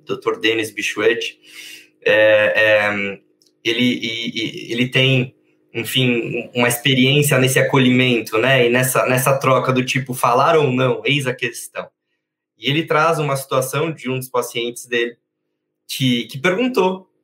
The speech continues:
e ele ingenuamente falou, "Pô, você tem que falar, você tem que dividir pro seu, pro seu empregador."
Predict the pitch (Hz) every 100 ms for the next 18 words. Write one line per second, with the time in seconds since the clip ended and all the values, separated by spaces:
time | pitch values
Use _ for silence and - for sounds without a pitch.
0 | - 139 160 165 131 131 175 185 143 127
1 | 131 170 202 - - 214 180 147 - -
2 | - - - _ _ _ _ _ - -
3 | 139 139 - - - 143 175 220 - _
4 | - 131 156 220 247 220 175 147 226 -
5 | 156 147 131 120 - _ _ _ _ -
6 | 131 139 131 131 120 113 110 139 180 -